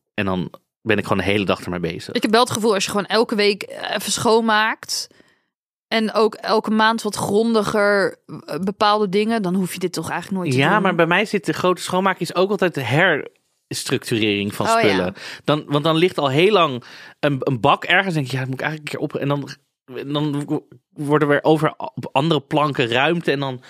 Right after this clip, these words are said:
Speaker 1: dit moet daar. Di-, dus het is ook schoonmaak plus herstructurering van mijn hele huis.
Speaker 2: Ja.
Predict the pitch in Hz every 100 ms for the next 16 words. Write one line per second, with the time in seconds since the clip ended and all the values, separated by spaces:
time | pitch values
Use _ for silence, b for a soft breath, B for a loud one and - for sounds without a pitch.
0 | B B 151 156 147 123 143 156 151 135
1 | 147 147 180 156 165 190 - - 180 185
2 | 175 165 - 196 202 - - b b b
3 | b b _ 107 123 156 185 - - 160
4 | - 147 151 151 147 147 135 117 151 147
5 | 107 95 80 - - _ - 208 202 190